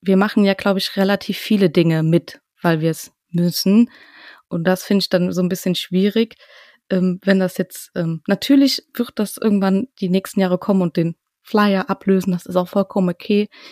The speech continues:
Da müssen wir auch einfach, ähm, nicht, ähm, Rohstoffe verschwenden für Flyer, die dann aber in der Tonne landen. Daher finde ich, das so auszuspielen und auch,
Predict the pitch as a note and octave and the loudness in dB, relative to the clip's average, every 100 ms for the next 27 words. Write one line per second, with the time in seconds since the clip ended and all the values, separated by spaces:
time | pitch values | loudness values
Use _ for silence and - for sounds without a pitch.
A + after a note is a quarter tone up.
0 | - _ _ - F#3+ G#3+ - F3+ F3 - | -20 _ _ -2 0 0 0 -2 -2 -2
1 | F#3 F#3+ - F3 F#3 F3 E3+ E3+ A#3 G3 | -2 -2 -4 -6 -4 -4 -4 -4 -6 -4
2 | F#3 G3 - - E3 E3 F3+ G3 - F#3+ | -2 -2 -6 -8 -6 -6 -4 -4 -4 -6
3 | F3+ F3+ - F3 F#3 F3+ G3+ - G3 - | -6 -8 -8 -6 -2 0 0 0 -4 -4
4 | F#3 - F#3+ G3 F#3+ E3+ F#3 F3 E3+ G#3+ | -8 -4 0 2 0 0 -2 -2 -4 -4
5 | F#3 F#3+ F#3+ G3 - _ _ G#3 F#3+ F#3 | -6 -4 -4 -6 -10 _ _ -4 -2 -4
6 | - B3 G#3+ D#3+ D#3+ F3 A#3+ F#3 G#3 C4 | -2 0 0 -2 0 0 0 2 4 4
7 | - - - - - F#3 F3+ - G3 F#3 | 0 -20 -20 -16 -4 -2 -2 0 0 0
8 | - - - _ - F#3+ - F3+ A#3+ - | -4 -14 -20 _ -2 -2 0 0 0 2
9 | B3 - G3+ G3+ G#3+ G3+ F#3 - F#3 F#3 | 0 0 2 4 4 4 0 0 0 -2